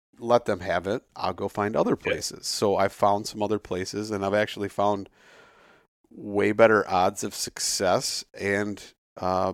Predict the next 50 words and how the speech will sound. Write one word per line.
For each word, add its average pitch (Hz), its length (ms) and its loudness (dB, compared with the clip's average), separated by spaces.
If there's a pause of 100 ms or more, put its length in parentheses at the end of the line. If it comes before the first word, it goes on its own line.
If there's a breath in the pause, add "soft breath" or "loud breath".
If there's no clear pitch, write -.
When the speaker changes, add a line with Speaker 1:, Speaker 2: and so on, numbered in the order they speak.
(320)
Speaker 1:
better 104 300 2
deer 117 560 0 (640)
in 104 100 -8
some 104 180 0
of 98 80 -2
those 95 200 -2
areas. 101 420 0
So 95 480 -2
that's 95 240 -4
kinda 98 460 -2 (1080)
what 98 220 -4
I 98 60 -2
started 101 300 -4
going 101 260 2
with. 90 220 -10 (260 loud breath)
So 143 120 4
to 147 80 12
answer 147 220 4
your 127 80 2
Speaker 2:
Right. 110 60 -4
Speaker 1:
question, 110 420 2
sometimes 117 460 -2
two 101 180 -2
hours. - 400 -6 (680)
Speaker 2:
Okay. 104 380 4
Speaker 1:
Sometimes 165 440 6
longer. 107 380 4
I 104 80 4
do 131 160 2
have, 120 280 4
my 113 120 0
buddy 117 260 4
does 101 220 0
have 95 280 0
a, 85 320 -6 (120)
a - 60 -16
property 98 380 0
that 92 160 -4
I 95 60 -2
went 95 220 -6
and 98 160 -16
did 110 240 -2
get 98 160 -2
to - 80 -12
hunt 92 220 -10
this - 220 -8
year 95 140 -6
and 92 100 -10
did 90 160 -8
take 90 320 -6